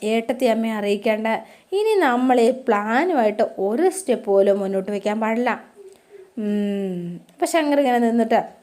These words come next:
വഴി തെറ്റിപ്പോണ ഫ്രണ്ടിനെ തിരുത്താൻ വേണ്ടിയിട്ട് മറ്റൊരു ഫ്രണ്ടിൻ്റെ ഉത്തരവാദിത്തമല്ലേ,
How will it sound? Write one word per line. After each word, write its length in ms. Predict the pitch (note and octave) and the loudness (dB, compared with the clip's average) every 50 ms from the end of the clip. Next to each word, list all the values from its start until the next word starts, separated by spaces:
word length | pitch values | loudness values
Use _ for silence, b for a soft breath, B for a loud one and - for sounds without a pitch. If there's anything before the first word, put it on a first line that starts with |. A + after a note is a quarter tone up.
| _ _ _ _ _ _ _ - | _ _ _ _ _ _ _ -4
വഴി 340 | D#4+ F4 F#4 F#4+ G4+ G#4+ A4+ G#4+ | 0 2 4 4 4 4 4 4
തെറ്റിപ്പോണ 640 | E4 C4 A#3 C4 C#4 A#3 B3 A#3 A3+ A3+ A#3 A#3+ | 2 2 0 -2 -2 0 2 2 2 2 2 0
ഫ്രണ്ടിനെ 560 | A#3+ A#3 A3+ G3 F#3+ G#3 A3 B3 C4+ C#4+ C#4+ C#4 C#4+ C4 | -2 0 -2 -2 0 0 0 0 0 0 0 -2 0 0
തിരുത്താൻ 400 | A3+ G3 G3+ G3+ - C4 C4 C4 | -2 -2 0 0 0 2 2 2
വേണ്ടിയിട്ട് 480 | B3 A3+ A3+ G#3+ G3+ G#3 B3 A#3 - - - - - | 0 0 0 -2 0 0 0 0 0 0 -4 -10 -14
മറ്റൊരു 460 | G3+ G3 F3+ F3 - - - F3+ F#3 F#3+ | -12 -12 -12 -12 -10 -6 -6 -4 -4 -4
ഫ്രണ്ടിൻ്റെ 460 | F3+ B3 A#3+ A#3+ A#3+ B3+ C4 C#4+ D#4+ | -4 -2 -2 0 0 0 0 0 0
ഉത്തരവാദിത്തമല്ലേ, 880 | D4 D#4 D#4 - D#4 F4 F#4+ F4+ E4 D#4 D#4+ D#4+ D#4 D#4 D#4 D#4 C#4+ | 0 -2 -4 -2 0 2 4 4 2 2 2 2 4 4 4 4 4